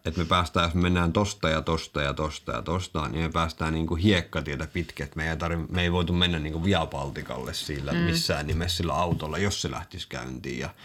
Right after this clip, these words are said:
Speaker 1: me katsottiin se re-, reitti ja tota niin, niin mä sain sen auton sitten lopulta käyntiin pitkän niinku starttailun jälkeen ja se kävi hitto, että se kävi huonosti. Mut yksi se semmonen niinku,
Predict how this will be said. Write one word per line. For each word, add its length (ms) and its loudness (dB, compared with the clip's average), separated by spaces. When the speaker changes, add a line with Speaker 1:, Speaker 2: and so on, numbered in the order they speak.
Speaker 1:
me 140 6
katsottiin 500 4
se 80 4
re-, 320 4
reitti 540 6
ja 100 6
tota 360 4
niin, 320 6
niin 140 4
mä 140 8
sain 200 8
sen 120 8
auton 400 8
sitten 180 4
lopulta 400 6
käyntiin 720 6
pitkän 420 2
niinku 220 -4
starttailun 680 0
jälkeen 460 2
ja 80 0
se 160 -2
kävi 480 2
hitto, 440 -4
että 220 -8
se 40 -6
kävi 380 -4
huonosti. 560 -6
Mut 260 -2
yksi 320 2
se 180 4
semmonen 480 6
niinku, 240 4